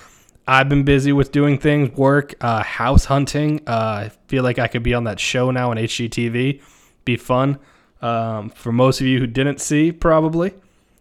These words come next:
I did a stand-up comedy routine for the first time in an actual comedy club.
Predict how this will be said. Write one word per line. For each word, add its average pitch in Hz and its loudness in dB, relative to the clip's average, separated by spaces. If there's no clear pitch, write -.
I 117 -2
did 117 -2
a 110 -2
stand-up 131 0
comedy 135 2
routine 135 0
for 135 -8
the 123 -6
first 127 -2
time 143 0
in 127 0
an 113 -4
actual 117 -2
comedy 123 -2
club. 135 -4